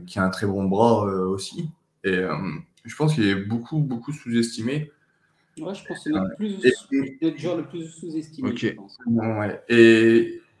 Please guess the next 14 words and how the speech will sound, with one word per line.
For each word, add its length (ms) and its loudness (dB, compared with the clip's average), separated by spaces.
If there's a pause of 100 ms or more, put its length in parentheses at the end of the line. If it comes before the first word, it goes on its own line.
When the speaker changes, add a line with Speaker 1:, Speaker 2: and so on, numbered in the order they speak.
(180)
Speaker 1:
il 100 -4
y 60 6
a 40 6
eu 200 4
des 120 4
rumeurs 540 4
comme 200 -2
quoi 360 2
l'équipe 480 -4
avait 220 0
cherché 440 -6
à 60 2
le 120 -2
trade 600 -2